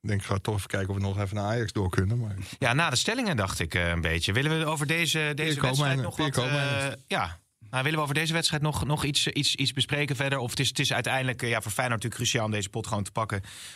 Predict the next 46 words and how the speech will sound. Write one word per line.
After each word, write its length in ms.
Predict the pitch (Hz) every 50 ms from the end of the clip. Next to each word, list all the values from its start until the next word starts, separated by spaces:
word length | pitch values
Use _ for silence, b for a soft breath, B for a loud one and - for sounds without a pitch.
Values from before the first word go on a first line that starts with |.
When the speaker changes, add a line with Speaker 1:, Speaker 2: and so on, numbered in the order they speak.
| B B
Speaker 2:
omdat 180 | 107 104 101
P 80 | 104 113 107
S 80 | 104 -
V 40 |
helemaal 360 | - 107 107 104 104 113 127 127
niks 180 | 110 101 92
laat 160 | 95 87 87
liggen. 320 | 85 87 85 85 120 143 180
Speaker 1:
Ik 120 | - - 101
heb 100 | 104 107
alleen 200 | 110 110 107 104
de 60 | 98
Speaker 2:
Ja. 60 | 131
Speaker 1:
samenvatting 460 | 120 107 107 107 101 107 101 98 92
gezien, 300 | 90 - - 104 107 104
eh, 60 | 98 101 104
Pim. 140 | - 98
Speaker 2:
Ja. 160 | 98 98 - - -
Speaker 1:
Ik 120 | 87 92 -
zat 140 | - 95
te 60 | 98 -
Speaker 2:
Oké, 120 | - 90
Speaker 1:
tikken. 340 | 85 90 76 71 65 71 - - _ -
Speaker 2:
oké. 260 | 76 85 - - 71 B B B B B B
Laten 120 | - 143 156
we 60 | 175
naar 120 | 170 170 160
de 60 | -
stelling 220 | - 185 190 170
gaan 120 | 170 156 113
voordat 380 | - 196 262 269 214 175 -
we 80 | - 156
hem 180 | 151 147 143
instarten. 520 | 151 160 196 196 - - 139 131 - - 107
Of 60 | 107
hebben 220 | 117 - - 151
we 60 | 156 143
hem 100 | 127 117
al 60 | 107
ingestart? 440 | 101 - - - 98 85 85 - - _ _ _ _ _
We 100 | - 214
hebben 220 | - - - 202 -
hem 120 | 123 147
nog 120 | 151 147 135
niet 100 | 160 139
ingestart. 360 | 123 113 - - 107 95 B